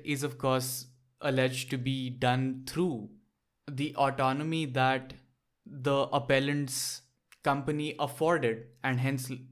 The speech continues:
public money was lost because of it and profits were made off of it as well. But a legal principle is a legal principle, which is why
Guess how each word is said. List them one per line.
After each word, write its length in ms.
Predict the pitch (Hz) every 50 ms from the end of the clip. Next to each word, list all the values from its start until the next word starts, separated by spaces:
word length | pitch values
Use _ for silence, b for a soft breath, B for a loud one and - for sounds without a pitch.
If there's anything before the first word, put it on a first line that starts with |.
| _ - - -
public 360 | 143 139 131 143 151 147 -
money 260 | 139 139 139 139 135
was 200 | 135 131 131 123
lost 400 | 131 127 120 123 127 127 - 127
because 300 | 127 127 127 139 139 135
of 160 | 143 131 127
it 120 | 127 117 113
and 200 | 120 120 117 120
profits 420 | 127 123 123 123 131 131 127 123
were 180 | 127 123 123 120
made 280 | 120 123 120 123 113 -
off 240 | - 127 123 123 -
of 160 | 123 127 131
it 100 | 120 -
as 160 | 117 113 113
well. 240 | 120 143 170 156 - - - b b b b b b b b b b b b b b _ _ _ _ _ _
But 400 | 147 135 151 175 196 196 - - - _ _ _ _ _ _ _ _ - -
a 80 | 135
legal 320 | 123 123 135 139 147 165 147
principle 520 | 127 147 143 131 - 147 127 151 147 143
is 160 | - 143 131
a 60 | 131
legal 320 | 131 131 127 123 120 131 131
principle, 580 | 127 135 147 160 - 156 135 123 123 120 117
which 200 | 117 127 127 127
is 140 | 139 131 123
why 500 | 123 123 139 156 165 143 123 120 127 147